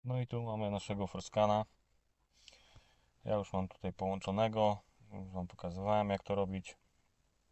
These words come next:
Więc łączymy się z Forscanem i interesuje nas tutaj moduł I C, konfiguracja modułu, format A S build. Czytamy go. OK.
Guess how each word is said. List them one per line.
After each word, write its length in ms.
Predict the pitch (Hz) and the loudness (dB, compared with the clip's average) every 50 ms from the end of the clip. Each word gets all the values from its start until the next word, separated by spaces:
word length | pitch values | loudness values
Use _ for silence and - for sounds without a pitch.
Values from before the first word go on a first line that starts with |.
| _ _ _ _ _ - _ _ _ _ _ _ _ _ _ _ _ _ _ _ _ _ _ _ _ _ _ _ _ _ 110 - 98 | _ _ _ _ _ -20 _ _ _ _ _ _ _ _ _ _ _ _ _ _ _ _ _ _ _ _ _ _ _ _ -20 -16 -12
Więc 280 | 98 95 92 92 - | -10 -8 -8 -8 -6
łączymy 380 | 92 95 95 - 120 113 110 104 | -6 -6 -4 -2 -2 -2 -2 -4
się 140 | - 110 98 | -4 -8 -8
z 40 | |
Forscanem 640 | - - 104 98 - - - 101 98 98 98 95 92 - - - _ - | -4 -6 -6 -6 -4 2 2 4 4 4 2 0 0 -4 -10 -20 _ -6
i 100 | 120 113 | -4 -4
interesuje 560 | 107 104 - 104 101 98 - - 104 101 98 | -4 -2 -2 -4 -4 -4 -4 -2 0 0 2
nas 200 | 95 95 - - | 0 0 -2 -4
tutaj 420 | - 98 - - 101 98 95 95 - - _ _ _ _ _ _ _ _ _ _ _ _ _ _ _ _ _ _ _ _ _ _ _ _ _ _ _ _ _ _ _ _ _ - | -10 -10 2 4 4 6 6 2 -2 -8 _ _ _ _ _ _ _ _ _ _ _ _ _ _ _ _ _ _ _ _ _ _ _ _ _ _ _ _ _ _ _ _ _ -2
moduł 320 | 101 98 98 92 92 98 | -2 -2 0 0 -4 -6
I 120 | - 92 92 | -8 -8 -8
C, 320 | - - 110 110 107 107 - | 0 2 4 4 4 2 0
konfiguracja 680 | - 95 92 - - 98 98 98 101 92 - - 92 | -6 -8 -8 -8 -8 -8 -4 -2 -2 -2 -2 -2 -2
modułu, 400 | 90 92 87 92 92 92 87 87 | -2 -2 -2 -2 -2 -2 -2 -4
format 500 | - - - 95 92 90 90 87 - - | -6 -4 -4 -4 -2 -2 -4 -6 -4 0
A 120 | - 95 | 2 2
S 180 | 90 87 87 95 | 2 2 0 -4
build. 560 | 101 110 113 113 110 107 107 - - - - _ _ _ _ _ _ _ _ _ _ _ _ _ _ _ _ _ _ _ _ _ _ _ _ _ _ _ _ | -4 -2 -2 -2 -2 -2 -6 -12 -16 -20 -20 _ _ _ _ _ _ _ _ _ _ _ _ _ _ _ _ _ _ _ _ _ _ _ _ _ _ _ _
Czytamy 520 | - - 98 - 104 104 107 101 104 101 | -10 -10 0 2 2 4 4 2 0 -2
go. 280 | 98 101 101 98 95 - _ _ _ _ _ _ _ _ _ _ _ _ _ _ _ _ _ _ _ _ _ _ _ _ _ _ _ _ _ _ _ _ _ _ - | 0 0 0 0 0 -4 _ _ _ _ _ _ _ _ _ _ _ _ _ _ _ _ _ _ _ _ _ _ _ _ _ _ _ _ _ _ _ _ _ _ -20
OK. 220 | 113 - _ | -20 -20 _